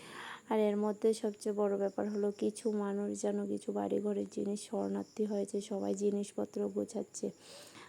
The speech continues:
আমাদের যেহেতু এখনও বাড়িতে জল আসেনি, তাই আমরা যাচ্ছি দেখার জন্য জল কোথায় কী অবস্থা হয়ে আছে। আর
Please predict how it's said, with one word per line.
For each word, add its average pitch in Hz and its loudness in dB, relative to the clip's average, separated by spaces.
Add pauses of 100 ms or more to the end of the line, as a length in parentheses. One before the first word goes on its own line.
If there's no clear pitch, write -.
আমাদের 214 2
যেহেতু 220 6
এখনও 220 2
বাড়িতে 202 2 (140)
জল 196 0
আসেনি, 196 0
তাই 202 0
আমরা 196 0
যাচ্ছি 202 -4 (120)
দেখার - -2 (160)
জন্য 196 -2
জল 196 -2
কোথায় 196 -4
কী 214 0
অবস্থা 196 -4
হয়ে 196 0
আছে। 202 -6
আর 196 -4